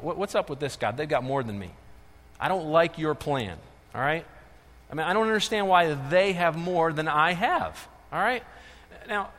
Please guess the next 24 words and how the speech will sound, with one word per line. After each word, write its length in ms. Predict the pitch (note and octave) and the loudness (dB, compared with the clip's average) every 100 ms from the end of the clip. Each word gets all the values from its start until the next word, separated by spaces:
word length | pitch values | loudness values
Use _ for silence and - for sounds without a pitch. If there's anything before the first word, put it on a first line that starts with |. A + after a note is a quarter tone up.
| - - - | -20 -14 -8
let 100 | C#4+ | -6
me 80 | |
tell 140 | C#4 B3+ | 0 0
you 80 | A3 | 0
something. 220 | F3+ D#3 | -2 -2
If, 120 | D3+ | -2
if 100 | F3 | 2
I 120 | A3+ | 4
were 80 | D4 | 2
to 60 | C4+ | 0
take 260 | A#3+ A3+ | -2 -4
you 80 | A3 | -4
into 180 | F#3+ D#3 | -4 -4
certain 280 | - F#3 E3+ | -4 -4 0
places 340 | F3+ E3+ E3 | -2 0 -2
of 100 | D3+ | -4
Atlanta 380 | C3 D#3 E3 E3 | -2 0 2 2
or 280 | C#3 C#3 C3+ | 2 0 0
to 180 | - | -2
Africa 340 | C#3 D3 D#3+ E3+ | 0 0 -2 -6
with 220 | D#3+ E3 | -6 -6
me, 160 | E3+ E3 - - - | -10 -12 -16 -20 -14
you 240 | B2+ F#3+ | -6 -2
would 240 | G#3+ G3+ | 2 2